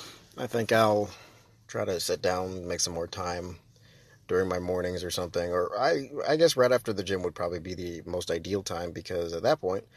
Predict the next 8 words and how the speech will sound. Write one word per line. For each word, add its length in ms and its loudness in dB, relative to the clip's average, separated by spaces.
I'm 140 6
awake. 420 4
I'm 140 -6
like, 260 2
the, 200 -6
the, 300 -4
the, 400 -10
the 380 -12